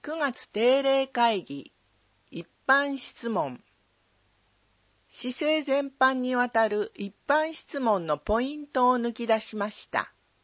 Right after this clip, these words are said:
佐賀民、議案以外の市政全般に関する質問を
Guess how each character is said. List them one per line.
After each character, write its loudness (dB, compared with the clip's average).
佐 0
賀 0
民、 -8
議 -4
案 -2
以 -10
外 0
の -2
市 -12
政 -2
全 -2
般 2
に -4
関 -2
す -10
る -2
質 -10
問 -4
を -4